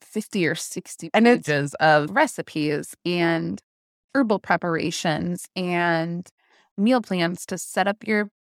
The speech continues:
Speaker 1: freezer
Speaker 2: Mm-hmm.
Speaker 1: and
Speaker 2: all the supplements you would need, all the, yep.
Speaker 1: Yeah, and a formal place to write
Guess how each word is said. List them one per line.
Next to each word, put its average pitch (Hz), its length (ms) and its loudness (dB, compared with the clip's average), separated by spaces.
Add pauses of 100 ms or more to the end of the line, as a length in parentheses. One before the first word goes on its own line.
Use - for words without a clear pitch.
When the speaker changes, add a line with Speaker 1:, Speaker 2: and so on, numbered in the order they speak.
Speaker 1:
freezer 185 760 0 (180)
Speaker 2:
Mm-hmm. 180 160 -2
Speaker 1:
and 175 600 -2 (300)
Speaker 2:
all 180 140 -2
the 196 80 -2
supplements 175 680 0
you 170 140 -2
would 165 160 -2
need, 170 400 -2
all 147 180 0
the, 170 220 -2 (100)
yep. 175 200 0 (240)
Speaker 1:
Yeah, 185 200 6
and 196 200 2
a 180 120 2
formal 196 320 0
place 175 340 -4
to 175 100 -2
write 160 480 -2